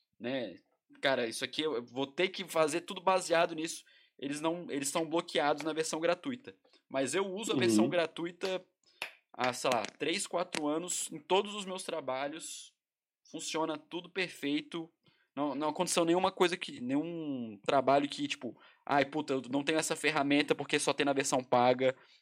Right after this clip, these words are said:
Speaker 1: então não vai rolar de editar", sacou? Não aconteceu isso nenhuma vez, em três, quatro anos de trabalho aí com esse software.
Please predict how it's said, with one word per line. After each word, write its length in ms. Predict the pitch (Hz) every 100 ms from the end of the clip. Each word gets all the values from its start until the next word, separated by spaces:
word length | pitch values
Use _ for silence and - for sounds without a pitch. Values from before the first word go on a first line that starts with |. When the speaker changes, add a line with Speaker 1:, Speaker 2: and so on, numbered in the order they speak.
| -
Speaker 1:
então 220 | 120 131
não 80 | 131
vai 100 | 131
rolar 240 | 131 123
de 100 | 120
editar", 360 | 117 120 110 85
sacou? 380 | - 90 113 -
Não 160 | 110 127
aconteceu 280 | 131 127
isso 100 | 127
nenhuma 260 | 139 139 151
vez, 380 | 127 98 - -
em 120 | 113
três, 300 | - 117 127
quatro 300 | - 135 135
anos 140 | 127 120
de 60 |
trabalho 420 | - 123 120 120
aí 80 | 120
com 100 | 117
esse 180 | 120 -
software. 460 | - 117 113 -